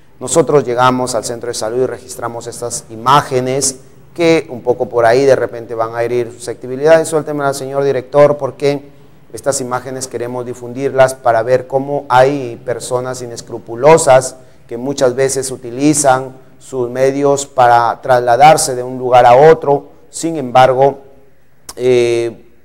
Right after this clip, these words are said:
no toman conciencia de que llevan en sus, eh, bajo su responsabilidad, llevan vidas ¿no? Este señor, eh, de polo blanco nos estaba dando la versión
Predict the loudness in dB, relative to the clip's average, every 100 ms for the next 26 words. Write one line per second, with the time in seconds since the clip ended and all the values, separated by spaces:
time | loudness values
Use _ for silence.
0 | _ -14 -8 -2 -2 0 0 -2 -6 -8
1 | -4 0 2 0 0 2 2 0 -20 -20
2 | -18 -8 -4 -4 -6 -2 0 0 -4 -10
3 | -10 4 4 6 2 -2 -10 -8 -8 -8
4 | -10 -14 -16 -10 -8 -6 -8 -10 -14 -18
5 | -20 -20 _ _ _ _ _ -6 0 0
6 | 0 -4 -2 -2 -2 0 0 0 -4 2
7 | 6 6 4 -8 -20 -20 _ -8 2 4
8 | 4 -2 0 4 4 2 -8 -14 -20 -18
9 | -4 -4 -4 -12 -14 -8 -6 -6 -4 2
10 | 2 2 -10 _ -16 -12 -8 0 2 2
11 | 2 2 2 2 2 2 -2 -6 -10 -2
12 | 2 2 0 2 2 2 -2 -4 2 2
13 | 2